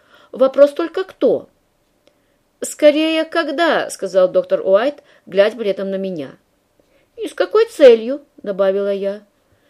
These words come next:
Гидеон тут же нахмурил лоб. "Цель лежит на поверхности. Им нужна наша кровь, чтобы внести ее в хронограф, поэтому они привели и подкрепление". "В аналах не стоит ни единого слова, означающего ваше посещение",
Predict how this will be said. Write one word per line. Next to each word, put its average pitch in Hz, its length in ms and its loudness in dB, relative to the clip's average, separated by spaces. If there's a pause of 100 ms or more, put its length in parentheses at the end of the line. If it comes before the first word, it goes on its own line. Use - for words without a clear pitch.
(120)
Гидеон 202 460 4
тут 240 260 -2
же 269 100 -2
нахмурил 196 480 -4
лоб. 151 320 -12 (640)
"Цель 247 280 4
лежит 294 280 -2
на 339 120 -4
поверхности. 349 800 -4 (240)
Им 453 240 2
нужна 330 280 0
наша 320 260 0
кровь, 247 340 2
чтобы 247 280 2
внести 233 340 -8
ее 262 140 2
в 277 40 -10
хронограф, 294 600 2 (360)
поэтому 233 360 4
они 311 160 0
привели 240 360 -4
и 240 40 -6
подкрепление". 330 840 -2 (1200)
"В 262 120 2
аналах 311 400 2
не 359 120 -6
стоит 320 400 -2
ни 294 60 2
единого 285 400 4
слова, 277 340 4
означающего 262 640 4
ваше 254 260 -2
посещение", 247 720 -6